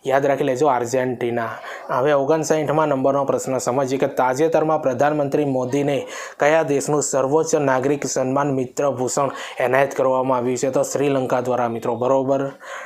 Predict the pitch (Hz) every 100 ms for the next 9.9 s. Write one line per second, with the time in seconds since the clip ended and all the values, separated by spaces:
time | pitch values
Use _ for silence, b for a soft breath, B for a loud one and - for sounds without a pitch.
0 | B B 127 147 147 135 120 151 160 143
1 | 139 143 135 131 135 127 139 135 131 135
2 | 143 139 131 131 160 151 147 151 143 135
3 | 151 151 147 139 147 143 139 120 - B
4 | B B - - - 151 160 147 151 147
5 | 131 147 139 135 139 143 135 131 123 151
6 | 151 127 131 123 139 123 135 135 143 143
7 | 135 135 131 123 123 117 127 135 120 127
8 | 147 139 - 120 131 127 123 120 117 123
9 | 120 117 113 143 131 127 131 139